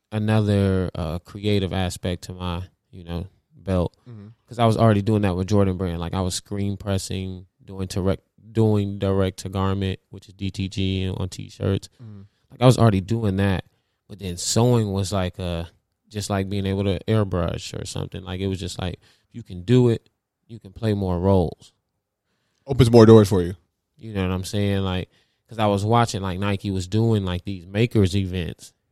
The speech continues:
Speaker 1: And, like, people were sewing, people were doing trink-, that's how I met Kendrick Lamar.
Speaker 2: Mm-hmm.
Speaker 1: I'm,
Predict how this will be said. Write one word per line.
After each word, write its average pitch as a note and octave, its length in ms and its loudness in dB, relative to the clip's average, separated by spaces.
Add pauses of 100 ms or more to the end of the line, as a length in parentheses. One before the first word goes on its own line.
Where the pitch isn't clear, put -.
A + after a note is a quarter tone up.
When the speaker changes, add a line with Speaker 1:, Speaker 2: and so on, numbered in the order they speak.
(260)
Speaker 1:
And, F#2+ 160 -6
like, F#2 280 -4 (480)
people F#2 260 0
were F2 100 2
sewing, F#2 720 0
people G2 260 -20
were G2+ 120 -4
doing G#2 260 0
trink-, - 240 -6
that's A#2+ 180 -4
how A#2 140 2
I A#2+ 40 0
met A2+ 200 -2
Kendrick A#2 320 -2
Lamar. C3+ 320 0 (160)
Speaker 2:
Mm-hmm. G2+ 220 -20 (640)
Speaker 1:
I'm, G2 200 -6